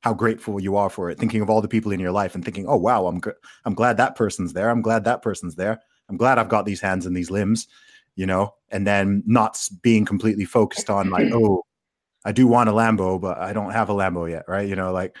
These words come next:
Speaker 2: Right.
Speaker 1: "Oh, I want, I want this. I want this
Speaker 2: <clears throat>
Speaker 1: shiny watch. I want this, but, oh, I don't have that yet." And some people are so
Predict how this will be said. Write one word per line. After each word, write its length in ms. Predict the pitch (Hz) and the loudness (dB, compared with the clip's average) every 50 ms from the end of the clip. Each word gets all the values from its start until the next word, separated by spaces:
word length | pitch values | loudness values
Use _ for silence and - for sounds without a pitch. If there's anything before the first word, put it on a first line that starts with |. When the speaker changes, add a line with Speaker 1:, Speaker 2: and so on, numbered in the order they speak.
| - - | -6 -2
Speaker 2:
Right. 280 | - 156 - - - - _ _ - - | -2 0 0 -2 -6 -10 _ _ -8 -4
Speaker 1:
"Oh, 60 | 95 | -2
I 80 | 87 92 | -2 0
want, 240 | 95 104 110 123 - | 2 2 2 2 2
I 40 | 113 | 2
want 220 | 101 113 117 107 98 | 4 4 2 4 4
this. 260 | 120 131 117 110 - - | 4 4 4 4 2 0
I 40 | 104 | 2
want 180 | 110 113 110 | 2 2 2
this 260 | 110 110 110 - - | 2 0 0 -4 -8
Speaker 2:
<clears throat> 40 | - | -8
Speaker 1:
shiny 360 | - - 151 131 123 120 117 | -4 0 0 2 2 2 2
watch. 380 | 107 113 113 110 101 - - - 113 | 4 4 4 4 2 0 -6 -8 -6
I 40 | 104 | -4
want 220 | 107 110 110 110 | -2 -2 -2 0
this, 200 | 117 117 104 - - | 0 0 -2 -2 -6
but, 240 | - 104 101 - - _ _ _ _ _ _ 113 | -6 -6 -6 -6 -10 _ _ _ _ _ _ -12
oh, 260 | 113 104 92 80 - - - | -10 -10 -10 -12 -14 -12 -10
I 100 | 95 98 | -8 -6
don't 200 | 101 98 98 92 | -4 -4 -4 -2
have 180 | 107 110 98 - | -2 -2 -2 -2
that 160 | - 92 - 98 | -4 -6 -6 -6
yet." 160 | 95 87 82 | -6 -6 -6
And 120 | 95 92 | -6 -2
some 180 | - - 120 113 | 0 2 2 2
people 280 | 123 123 117 123 120 107 | 2 0 2 2 4 4
are 80 | 98 | 2
so 400 | 87 - - 117 107 104 98 - | 2 0 2 2 4 4 2 -2